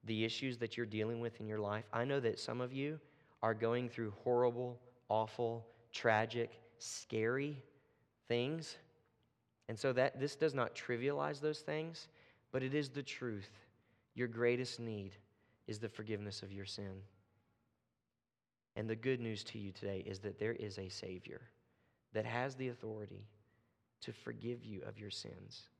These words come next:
This man walked out of this house that he was lowered into,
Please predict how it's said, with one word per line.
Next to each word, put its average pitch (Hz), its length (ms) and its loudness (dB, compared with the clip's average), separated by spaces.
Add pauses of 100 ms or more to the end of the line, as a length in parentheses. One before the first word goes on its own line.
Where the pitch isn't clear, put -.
(1400)
This 160 240 2
man 135 360 2 (1000)
walked 113 500 2
out 117 180 2
of 107 120 -2
this 110 140 -4
house 104 440 -4
that 113 140 -4
he 117 140 -2
was 120 220 -2
lowered 117 640 0
into, 101 460 -8